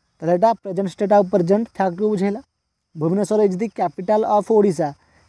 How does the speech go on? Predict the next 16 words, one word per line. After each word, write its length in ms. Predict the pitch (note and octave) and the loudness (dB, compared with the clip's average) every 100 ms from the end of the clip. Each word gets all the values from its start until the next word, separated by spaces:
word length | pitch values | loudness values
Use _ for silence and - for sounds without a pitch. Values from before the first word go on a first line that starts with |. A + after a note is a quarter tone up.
| - | -2
ଏଇଟା 140 | F3 | 2
ମଧ୍ୟ 200 | F3+ F3+ | 2 2
present 340 | F#3+ G3+ F3+ G3+ | 0 0 0 -2
state 240 | - G3+ F#3+ | -4 -2 0
ଆଉ 100 | G3 | 0
present 300 | G3+ G3+ G3+ | 0 -2 -2
ଫ୍ୟାକ୍ଟକୁ 280 | G#3+ F#3+ A3 | -4 -4 -2
ବୁଝେଇଲା 360 | A3 G3+ G3+ A3+ _ _ - | 2 2 0 -4 _ _ -8
ଯେ 40 | |
ଭୁବନେଶ୍ୱର 440 | D3 E3 E3+ G#3 A#3 E4 - | -4 -2 -2 0 -2 -2 -8
ଆମ 120 | C3 D#3+ | -4 -2
ଓଡ଼ିଶାର 340 | D#3 D3 F3+ B3+ - _ _ - | -2 -2 -2 -2 -8 _ _ -6
ରାଜଧାନୀ 400 | D#3+ C#3+ D3+ F#3 | -4 -2 -4 -2
ଅଟେ। 240 | C3+ - - _ _ _ _ _ _ _ _ _ D#3+ | -4 -6 -16 _ _ _ _ _ _ _ _ _ -6
ଓକେ, 200 | D3+ C3+ - _ - - _ - | -2 -2 -4 _ -20 -20 _ 0
ତେଣୁ 180 | G#3+ | 4